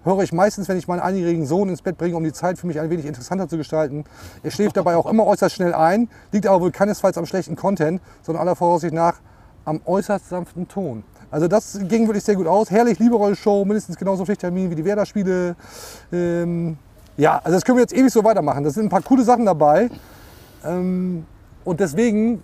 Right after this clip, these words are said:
fällt es mir schwer, uns schwer, da irgendjemanden auszuwählen. Wir werden das, ähm, auslosen.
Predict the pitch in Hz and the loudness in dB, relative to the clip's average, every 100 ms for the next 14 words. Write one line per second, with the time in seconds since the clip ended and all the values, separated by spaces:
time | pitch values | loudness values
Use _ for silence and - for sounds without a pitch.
0 | - - 220 214 - 160 180 233 269 247 | -8 -4 -2 -2 -6 -4 0 2 2 0
1 | - 214 196 214 - 208 190 185 170 156 | 0 2 2 0 -2 -2 0 0 0 -4
2 | - 208 202 170 196 202 196 160 165 185 | -6 -6 -4 -4 -4 -4 -6 -2 0 -2
3 | - 143 160 175 170 - - - 143 156 | -8 -6 -2 -2 -4 -6 -20 -16 -10 -8
4 | 151 - 170 - 143 113 | -10 -8 -6 -4 -6 -8